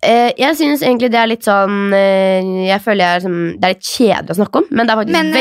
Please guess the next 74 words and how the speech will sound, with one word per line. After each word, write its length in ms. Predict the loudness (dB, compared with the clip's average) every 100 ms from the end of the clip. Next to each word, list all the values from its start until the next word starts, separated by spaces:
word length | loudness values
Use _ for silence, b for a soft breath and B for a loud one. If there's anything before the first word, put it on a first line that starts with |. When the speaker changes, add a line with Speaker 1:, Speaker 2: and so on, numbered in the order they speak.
| 0
Speaker 1:
veldig 180 | 0 2
mange 180 | 2 0
som 80 | -2
har 60 |
spurt 240 | -4 -6 -2
om 60 |
Speaker 2:
det 80 | 0
Speaker 1:
det. 80 | 2
Speaker 2:
er 80 | 0
så 40 | -4
mange 160 | -6
som 120 | -6 -6
spør 240 | -4 -4 -4
om, 160 | -4 -4 -2
for 100 | -4
at 100 | -2
du 200 | -2 0
legger 240 | 0 -2 -4
jo 80 |
kanskje 240 | -4 -4 -2
mye 140 | -4
ut 100 | -4
at 60 | -10
du 80 | -12
trener, 500 | -8 -6 -6 -6 -4
og 80 | -4
litt 140 | -4
sånn 100 | 0
at 100 | 4
du 20 | 4
Speaker 1:
Mm. 20 |
Speaker 2:
har 200 | 2 -2
en 80 | -2
veldig 300 | -4 -4 -6 -6 b b -8
hverdag 560 | -4 -2 -4 -2 0 2
med 200 | 0 2
det, 80 | 2
da. 180 | 0 0
Speaker 1:
Ja. 140 | 0 0 -2
Speaker 2:
Eh, 240 | -2 0 0
og 60 | -2
det 80 |
er 40 | -2
mange 140 | -2 -4
som 80 |
spør 160 | -6 -6
om 80 | -2
det, 120 | -4
så 120 | -4
kan 120 | -4
du 100 | -4
ikke 120 | -4 -8
ta 200 | -4 -2
en 80 |
sånn 140 | -2 -4
liten 300 | -4 -4 -4
oppsamling? 580 | -6 -8 -6 -2 -2 0
Speaker 1:
Jo, 220 | 0 2
jeg 560 | 2 2 0 2 0 -2
kan 160 | -2 0
gjerne 240 | 2 0
det. 200 | 0 -2 -2
Jeg 440 | 0 2 2 0 -2 _ -2
vil 200 | 0 2
egentlig 260 | 2 0 -4
si 200 | -2 -2
at 140 | 0
der, 240 | 2 2 4
eh, 400 | 2 2 2 2
jeg 100 | 0
har 140 | -2 -2
hatt, 340 | -4 -4 -2
eh, 140 | 0 0
veldig 420 | -2 0 0